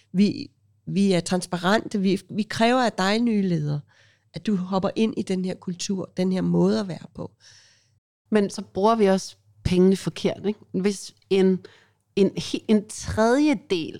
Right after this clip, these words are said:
Speaker 2: af den danske arbejdsstyrke skiftede job sidste år, altså en tredjedel.
Speaker 1: Mhm.
Speaker 2: Prøv at tænk på, hvor mange penge, der er gået til spilde i det,
Speaker 1: Ja.
Speaker 2: for at du kan bygge det tillidsfulde team, når der hele tiden er nogen, der går ind og ud
Speaker 1: Ja.
Speaker 2: af den dør, fordi de ikke kan finde et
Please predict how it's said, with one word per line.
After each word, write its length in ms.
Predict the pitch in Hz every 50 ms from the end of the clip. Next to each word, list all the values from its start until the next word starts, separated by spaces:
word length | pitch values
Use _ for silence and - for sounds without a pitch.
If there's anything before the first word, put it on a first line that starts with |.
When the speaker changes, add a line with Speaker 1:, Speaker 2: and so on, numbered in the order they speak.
| -
Speaker 2:
af 120 | - 147 139
den 120 | - 151
danske 460 | 143 - - 165 170 185 190 - - - -
arbejdsstyrke 640 | 151 160 165 185 180 - - - - 165 143 -
skiftede 520 | - - - 175 160 - - - 160 151 139 - -
job 200 | 156 180 - -
sidste 340 | - - 180 - - - - - 170
år, 280 | 160 - - - _ _ _ _ _
altså 120 | 190 190 - - _ _
en 160 | 202 196 190 - - _ _ _ _ -
tredjedel. 800 | - - - 214 226 254 277 277 269 - - - 160 - - - - _ _ _ _ _ _ _ _ -
Speaker 1:
Mhm. 120 | 170 160 151 - _ 220 208 - _ _ _ _
Speaker 2:
Prøv 120 | - - -
at 60 | - -
tænk 380 | - - 320 311 311 294 - - _
på, 140 | - 226 196
hvor 120 | 160 165
mange 320 | 165 180 185 196 214 226 220
penge, 400 | - - 233 220 226 254 277 254
der 60 | 226
er 100 | 196 180
gået 220 | 175 - 190 185
til 160 | 180 - - 180
spilde 440 | - - - - 220 220 254 262
i 100 | - -
det, 260 | 175 - - 233 247 240 - - - -
Speaker 1:
Ja. 180 | 156 143 139 135
Speaker 2:
for 80 | - 247
at 220 | 247 - - -
du 60 | - 196
kan 120 | - 185
bygge 380 | - _ - 240 277 311 302 -
det 100 | - 208
tillidsfulde 640 | - - 233 226 233 226 220 - - - 208 190 180
team, 380 | - - - 233 240 269 262 - _ -
når 80 | 214
der 80 | 214 214
hele 220 | 214 240 277 285
tiden 180 | 269 262 247 233
er 60 | 220
nogen, 240 | 208 214 233 262 269
der 60 | 254
går 120 | 240 - -
ind 220 | - 285 302 277
og 120 | 254 -
ud 80 | 269 277
Speaker 1:
Ja. 100 | - -
Speaker 2:
af 80 | 226 -
den 180 | 247 247 226
dør, 220 | 220 262 262 220 254
fordi 260 | - - 214 - 233
de 100 | 214 226
ikke 180 | 226 - _ -
kan 100 | - 214 - - - - - - - - - - -
finde 320 | - 233 226 254 269 269 262
et 60 | 254